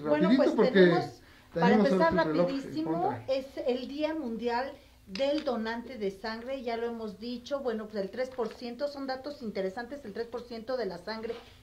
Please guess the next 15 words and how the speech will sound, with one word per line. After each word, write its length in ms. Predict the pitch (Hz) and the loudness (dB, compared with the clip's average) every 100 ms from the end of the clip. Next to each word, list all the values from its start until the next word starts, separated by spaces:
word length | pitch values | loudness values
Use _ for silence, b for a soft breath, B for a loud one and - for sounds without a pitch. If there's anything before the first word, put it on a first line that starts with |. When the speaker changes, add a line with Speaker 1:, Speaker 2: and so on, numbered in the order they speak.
| - | 2
Speaker 1:
que 120 | 226 | 2
se 180 | 226 226 | 4 0
obtiene 560 | 214 - 294 302 330 381 b b - | 0 -2 -2 0 0 -4 b b -2
es 260 | 262 - - | -2 -4 -4
a 200 | 240 233 | -2 -2
través 680 | 254 233 220 269 294 320 330 | -2 -4 -2 0 0 -2 0
de 100 | 285 | 2
los 240 | 247 208 190 | 2 0 -2
donadores 540 | 202 196 202 226 226 | -2 -2 -2 0 -2
voluntarios. 480 | 208 180 180 208 208 | -2 -6 -4 -6 -6
Si 120 | 220 | -8
bien 180 | 247 277 | -6 -6
es 100 | 302 | -6
cierto 320 | 269 247 262 - | -8 -8 -8 -8
que 220 | 214 190 | -6 -6